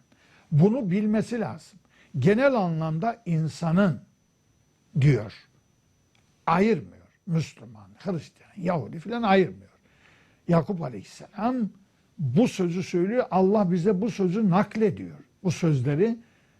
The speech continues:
bize naklediyor. Efendim, ve diyor ki, "Ve kezalike", işte bunun gibi,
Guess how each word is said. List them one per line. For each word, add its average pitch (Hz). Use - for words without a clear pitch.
bize 160
naklediyor. 170
Efendim, 160
ve 208
diyor 202
ki, 156
"Ve 196
kezalike", 233
işte 247
bunun 277
gibi, 147